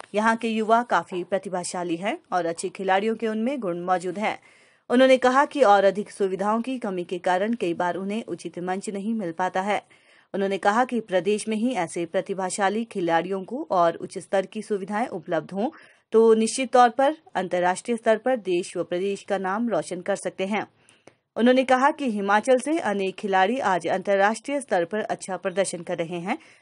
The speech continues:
लेकिन ये संख्या बढ़नी चाहिए। उन्होंने कहा कि प्रदेश सरकार खिलाड़ियों को प्रोत्साहित करने के लिए अनेक सुविधाएं प्रदान कर रही है और ग्रामीण स्तर तक खेल के लिए अधोसंरचना विकास किया जा रहा है, ताकि निचले स्तर से खिलाड़ी उभर सके।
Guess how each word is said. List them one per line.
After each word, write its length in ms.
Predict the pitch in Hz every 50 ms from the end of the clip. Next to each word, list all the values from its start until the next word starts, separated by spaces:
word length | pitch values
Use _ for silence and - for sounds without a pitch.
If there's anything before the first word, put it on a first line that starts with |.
| _ _ _ -
लेकिन 320 | 170 170 170 - 190 185
ये 140 | 180 180 185
संख्या 400 | 175 - 208 202 196 - 247 254
बढ़नी 300 | 202 196 175 170 175 180
चाहिए। 480 | 175 - 226 214 214 202 208 208 - - _ _ _ _ _ _ _ _ _ _
उन्होंने 260 | 233 240 269 277 277 277
कहा 280 | 254 269 269 285 320
कि 140 | 320 - 302
प्रदेश 340 | 247 - 220 202 220 214 214
सरकार 420 | - 214 202 - 220 208 214 247 247
खिलाड़ियों 540 | 240 - 226 196 185 185 190 214 233 226
को 160 | 226 240 269 294
प्रोत्साहित 580 | - - 220 180 170 - 190 180 185 196 175 _
करने 320 | - 208 196 175 180 175
के 140 | 175 - 175
लिए 180 | 165 165 202 247
अनेक 400 | - - 208 190 190 175 165 -
सुविधाएं 500 | - - 190 180 180 170 175 196 220 247
प्रदान 340 | 240 233 196 180 185 180 180
कर 140 | 165 - 170
रही 220 | 175 160 - 180 165
है 180 | 185 220 330 - - - - _ _ _ _
और 180 | 175 185 180 175
ग्रामीण 400 | 160 180 185 202 214 220 240 247
स्तर 260 | 233 - - 247 233
तक 240 | 220 - 262 294 294
खेल 260 | - - 208 170 175
के 140 | - - 180
लिए 200 | 160 170 208 233
अधोसंरचना 800 | - - 175 170 175 170 - 190 170 180 180 - - 202 226 233
विकास 440 | 226 202 - - 175 170 165 - -
किया 200 | - 202 196 175
जा 140 | 170 185
रहा 240 | 175 185 180 185 196
है, 240 | 190 190 214 190 - _ - - - - _ _ _
ताकि 300 | - 202 196 - 208 196
निचले 320 | 202 196 - - 196 220
स्तर 240 | 214 - _ 220 214
से 220 | 202 208 - 247 254
खिलाड़ी 420 | 247 - 202 185 170 165 165 165
उभर 320 | - - 202 175 196 196
सके। 340 | 170 - 190 185 233 214 165